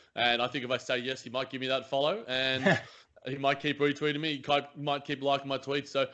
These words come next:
Speaker 1: you know, I think that it, it's easy to say right now that Spencer Dinwiddie, because, you know, recency bias certainly does come into, come into play, but he's been playing some absolutely sensational basketball. And,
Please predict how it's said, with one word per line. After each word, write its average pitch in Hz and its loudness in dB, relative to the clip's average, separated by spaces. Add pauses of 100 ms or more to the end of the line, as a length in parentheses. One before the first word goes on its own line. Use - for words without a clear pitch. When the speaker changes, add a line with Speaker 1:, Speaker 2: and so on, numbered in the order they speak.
(280)
Speaker 1:
you 139 2
know, 139 6
I 151 6
think 156 -2
that 151 6
it, 147 -2
it's 160 -4
easy 180 2
to 135 -4
say 135 4
right 120 0
now 113 -2
that 113 -8
Spencer 120 -8
Dinwiddie, 117 -6
because, 113 -6
you 117 -6
know, 113 -2
recency 117 -4
bias 107 2
certainly 110 -8
does 104 -4
come 113 -6
into, 107 -2 (520)
come 170 6
into 156 2
play, 156 6
but 135 0
he's 160 2
been 147 -4
playing 131 -2
some 123 -8
absolutely 127 -4
sensational 120 -4
basketball. 117 -2
And, 117 -6